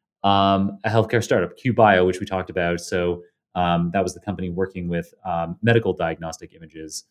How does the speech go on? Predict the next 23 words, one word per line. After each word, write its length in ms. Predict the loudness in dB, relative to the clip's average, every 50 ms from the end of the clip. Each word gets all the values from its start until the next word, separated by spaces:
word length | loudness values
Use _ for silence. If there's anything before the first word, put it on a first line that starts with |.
| _ _ _ _ _ -8
um, 200 | -4 -4 -4 -2
with 160 | -4 -4 -4 -6
M 140 | -8 -6
R 360 | -6 -4 -2 -2 -2 -2 -2 -4
Is. 260 | -6 -6 -8 -10 -12 _ _ _ _ _ _ _ -6
Um, 500 | -2 -2 0 0 0 0 -2 -4 -6 -8 -12 _ _ _ _ _ _ _ _ _ _ _ _ _ _ -4
so 580 | 2 6 8 10 10 10 10 8 6 4 0 -6 -16 _ _ _ _ _ _ _ _ -6
what 480 | 0 4 6 8 8 6 4 -2 -14 -20 _ _ _ _ _ _ _ _ _ _ _ _ _ _
caused 600 | 4 6 6 6 6 6 6 4 4 2 -2 -6 -6
you 520 | -2 0 2 2 2 2 2 4 2 2
to 160 | 2 0 0
make 220 | 2 2 2 4 4
that 220 | 4 4 4 4
jump? 320 | 2 0 0 0 0 -4
How 180 | -2 0 2 2
did 220 | 4 2 0 0
you, 500 | -2 -2 0 0 2 2 2 2 0 -2 -8 _ _ _ _ _ _ -12 -12 -8 -2 2
uh, 300 | 4 4 6 4 4 0 0 -2
make 160 | -2 -2 -2
this 120 | -4 -8
transition 600 | -6 -2 -2 -2 0 0 -2 -2 -2 -4 -4 -4
from 580 | -6 -4 -2 0 0 2 2 0 0 -2 -4 -8 _ _ _ -4
academia 840 | -4 -2 0 0 0 2 2 2 2 2 2 2 0 0 -2 -4